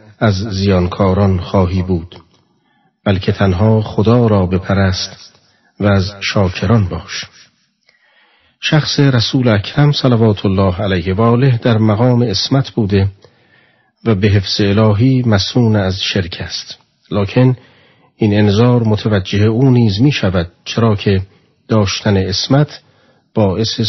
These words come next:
سقوط تکلیف از ایشان نیست. البته این گونه خطابها بیشتر در مقام آن است که دیگران را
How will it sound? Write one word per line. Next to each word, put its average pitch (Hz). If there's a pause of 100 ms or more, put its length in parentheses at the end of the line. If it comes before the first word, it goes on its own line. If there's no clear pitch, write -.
(100)
سقوط 92
تکلیف 92
از 90
ایشان 87
نیست. 101 (480)
البته 117 (600)
این 117
گونه 110
خطابها 117
بیشتر 123
در 117
مقام 110
آن 123
است 110
که 113
دیگران 107
را 90